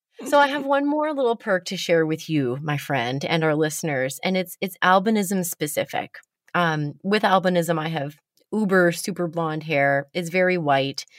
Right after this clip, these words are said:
Speaker 1: And this means, number one, I didn't realize how hairy a person I really am <laughs> until well into adulthood.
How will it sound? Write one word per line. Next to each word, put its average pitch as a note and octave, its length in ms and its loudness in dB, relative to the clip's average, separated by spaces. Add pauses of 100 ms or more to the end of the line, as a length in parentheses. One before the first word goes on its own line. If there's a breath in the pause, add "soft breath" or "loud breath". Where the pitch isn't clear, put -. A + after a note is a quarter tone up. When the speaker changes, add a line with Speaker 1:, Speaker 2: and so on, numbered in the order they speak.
(440 soft breath)
Speaker 1:
And G#3+ 120 0
this A#3+ 160 2
means, A3 520 0
number F#3 320 2
one, D#3+ 560 -4 (360)
I F3 440 2 (220)
didn't C#4+ 280 0
realize G3+ 440 0
how E3 200 -2
hairy D#3 480 0
a - 60 2
person D3+ 680 -4 (160)
I D#3 100 0
really D3+ 360 0
am D3 400 -6 (120)
<laughs> - 120 -20
until C4+ 400 0
well A3 240 0
into B3+ 300 -2
adulthood. A#3 760 2